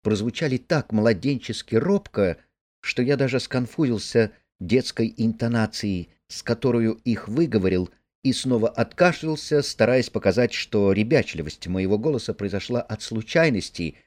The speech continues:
а вместе с тем и освежить гортань на случай уместного произнесения нового слова. «Вот и прекрасно»,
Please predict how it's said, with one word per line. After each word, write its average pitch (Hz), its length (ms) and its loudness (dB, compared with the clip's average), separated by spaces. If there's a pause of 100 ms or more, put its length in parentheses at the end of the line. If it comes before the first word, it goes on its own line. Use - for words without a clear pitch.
(220)
а 151 100 2
вместе 202 320 2
с - 60 -6
тем 160 240 0
и - 40 2
освежить 95 420 -6
гортань 123 560 0 (180)
на 82 140 -4
случай 101 580 -6 (180)
уместного 95 520 -2
произнесения 87 720 -6 (220)
нового 82 440 0
слова. - 440 -12 (1400)
«Вот 101 400 0
и 160 60 -8
прекрасно», 87 1000 -4